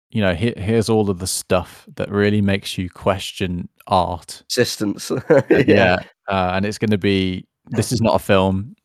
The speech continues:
Speaker 1: Can't Get You Out of My Head, and Inside Bo Burnham. Um,
Speaker 2: <laughs> Just those. <laughs>
Speaker 1: just those three. Just, uh, I'll,
Speaker 2: Yeah,
Speaker 1: and
Speaker 2: yeah.
Speaker 1: then when we discover more, we'll add to it.
Speaker 2: Yeah, yeah, yeah. We'll do it
Speaker 1: Um,
Speaker 2: on, put it on the show one.
Speaker 1: Yeah, I think, I think we're gonna see a lot of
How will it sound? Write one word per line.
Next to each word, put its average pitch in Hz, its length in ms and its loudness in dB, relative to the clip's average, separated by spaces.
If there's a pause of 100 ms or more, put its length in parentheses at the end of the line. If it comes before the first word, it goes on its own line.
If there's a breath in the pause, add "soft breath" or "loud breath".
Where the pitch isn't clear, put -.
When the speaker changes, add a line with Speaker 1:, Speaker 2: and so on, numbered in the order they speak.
(160)
Speaker 1:
Can't 131 220 4
Get 120 100 6
You 110 80 4
Out 95 100 4
of 101 60 2
My 98 100 4
Head, 87 400 0
and 90 220 -4
Inside 90 500 -4
Bo 90 200 -6
Burnham. 87 400 -6 (680 loud breath)
Um, 160 340 -2
Speaker 2:
<laughs> - 0 -
Just 131 260 -4
those. 110 400 -4 (120)
<laughs> - 120 -14
Speaker 1:
just - 140 -4
those 147 240 6
three. 104 320 4
Just, 127 180 0
uh, 110 220 2
I'll, 117 160 6
Speaker 2:
Yeah, 117 140 6
Speaker 1:
and 113 100 6
Speaker 2:
yeah. - 80 4
Speaker 1:
then 123 160 2
when 127 280 4
we 131 140 2
discover 127 400 2
more, 113 240 4
we'll 95 180 0
add 98 220 0
to 87 200 -6
it. - 140 -14 (340)
Speaker 2:
Yeah, 117 200 4
yeah, 117 180 4
yeah. 107 120 -4 (100)
We'll 131 100 -2
do 147 100 0
it 127 80 2
Speaker 1:
Um, 123 100 -2
Speaker 2:
on, 113 60 -8
put - 200 -6
it 139 60 4
on 120 100 2
the 113 60 -2
show 123 220 0
one. 107 160 -4 (1080)
Speaker 1:
Yeah, 95 260 0
I 113 140 4
think, 170 320 0
I 117 100 0
think 170 160 -2
we're 127 80 2
gonna 104 160 2
see 101 200 -2
a 90 60 0
lot 90 280 0
of 92 280 -8